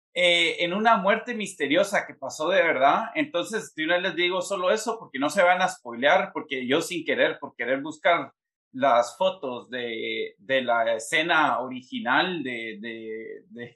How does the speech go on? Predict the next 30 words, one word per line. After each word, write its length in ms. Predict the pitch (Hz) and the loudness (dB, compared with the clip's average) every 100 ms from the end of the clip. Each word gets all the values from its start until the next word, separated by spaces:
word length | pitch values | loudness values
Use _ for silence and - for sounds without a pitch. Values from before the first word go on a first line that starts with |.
| 190 | -12
de, 480 | 123 120 110 107 - _ | -8 -6 -6 -8 -12 _
del 220 | 127 127 | -6 -6
posible 540 | 120 - 160 170 160 - | -10 -8 -4 -2 -4 -2
crimen, 560 | 165 233 311 339 - _ _ _ _ _ _ | 0 2 2 -2 -12 _ _ _ _ _ _
eh, 540 | 156 156 143 139 135 - | -2 2 4 2 -2 0
es 200 | 170 165 | 0 0
que 380 | 196 180 156 - 143 | 2 2 2 0 -6
de 180 | 160 | -4
una 160 | 180 170 | 0 0
vez 180 | 160 139 | 0 -2
vi 160 | 180 | -4
la 180 | 180 175 | 2 2
resolución 540 | 151 143 131 117 156 151 | 0 -8 -12 -10 -6 -4
del 160 | - | -2
caso, 340 | 156 175 180 - | 2 2 2 -4
entonces 280 | 135 147 | -4 -4
definitivamente 680 | 147 135 139 123 143 156 170 165 | -2 -2 -4 -6 -4 -4 -4 -2
no 80 | |
hagan 140 | 160 170 | 0 0
esto. 300 | 208 240 226 | -2 -4 -2
Puede 140 | 208 | -2
ser 140 | 226 233 | -2 -4
que 80 | |
algunos 320 | 208 202 220 196 | -4 -4 -2 0
ya 100 | 190 | 2
lo 120 | 190 | 0
vieron 300 | 190 202 185 | -2 -4 -4
en 140 | 131 | -2
Netflix, 680 | 131 185 - 226 220 - - _ _ _ _ _ | 0 -2 -4 -14 -14 -16 -20 _ _ _ _ _
em, 880 | 156 151 147 135 127 120 120 131 | -2 2 2 2 0 -4 -8 -12